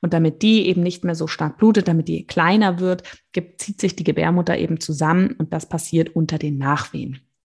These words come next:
Echt fiese Sache, dauert meistens so drei, vielleicht bis zu maximal fünf Tagen,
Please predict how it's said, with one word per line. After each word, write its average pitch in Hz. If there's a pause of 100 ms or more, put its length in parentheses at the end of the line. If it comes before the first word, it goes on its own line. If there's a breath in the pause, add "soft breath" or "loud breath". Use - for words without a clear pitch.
(380)
Echt 208
fiese 202
Sache, 214
dauert 185
meistens 185
so 170
drei, 170
vielleicht 160
bis -
zu -
maximal 160
fünf 160
Tagen, 202